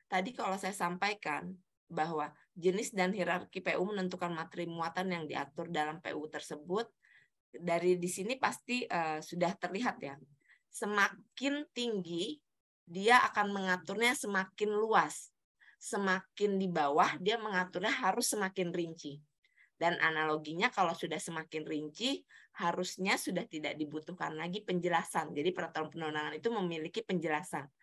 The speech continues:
Harusnya sudah tidak dimili-, sudah tidak diperlukan lagi penjelasan. Kenapa? Karena dia sudah peraturan lebih rinci gitu, sudah tidak perlu lagi me-, apa,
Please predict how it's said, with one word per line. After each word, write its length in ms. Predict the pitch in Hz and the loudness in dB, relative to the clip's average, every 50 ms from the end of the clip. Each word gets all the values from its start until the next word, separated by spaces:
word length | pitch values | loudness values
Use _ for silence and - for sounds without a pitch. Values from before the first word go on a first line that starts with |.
| - - - - - - - | -20 -20 -20 -20 -12 -6 -2
Harusnya 320 | 151 151 - - 208 - | -2 -2 -2 -4 -6 -6
sudah 320 | 233 196 185 170 156 156 | -6 -6 -2 0 0 0
tidak 320 | - - 160 143 139 147 160 | 2 2 0 0 0 -2 -6
dimili-, 560 | 160 156 151 151 151 151 151 147 - - _ - - | -6 -6 -6 -6 -6 -4 -4 -4 -6 -8 _ -14 -6
sudah 240 | 180 165 156 156 202 - _ _ _ | -2 0 0 0 0 -2 _ _ _
tidak 320 | - 156 147 147 139 - 151 | -6 -2 2 2 2 2 0
diperlukan 400 | - - 147 151 151 156 151 160 | -6 -8 -6 -4 -2 0 0 0
lagi 240 | 170 180 190 208 | 0 0 0 -2
penjelasan. 560 | - 190 175 156 156 185 185 - 165 151 151 - | -2 -2 -4 -2 -2 -2 -2 -2 -4 -6 -6 -4
Kenapa? 480 | 185 214 247 262 - - 196 202 - | -2 0 0 0 2 2 2 2 2
Karena 240 | - 170 180 220 277 359 - _ _ _ _ _ _ - 160 | 0 0 2 0 0 -2 -4 _ _ _ _ _ _ -2 0
dia 160 | - - - | 0 2 2
sudah 240 | - 208 202 190 - | 2 0 0 0 2
peraturan 560 | - 165 160 - - 180 190 208 220 220 214 | 2 2 2 2 2 2 2 2 2 2 0
lebih 240 | 190 175 180 185 202 | -2 0 0 2 2
rinci 400 | 214 247 - - - 190 165 160 | 0 -2 -2 -4 -4 -4 -4 -4
gitu, 160 | 170 190 - | -6 -6 -6
sudah 200 | 175 156 156 - | -4 -2 -2 -2
tidak 280 | 156 151 147 - - | -2 -2 -2 -2 -4
perlu 240 | - 156 160 156 160 | -4 -4 -2 2 4
lagi 320 | 165 185 202 196 196 196 180 | 4 4 2 2 -2 -2 -2
me-, 280 | 165 156 156 147 - - | -2 -2 -2 -4 -4 -6
apa, 400 | - - - 180 185 185 180 | -6 -2 2 4 4 4 2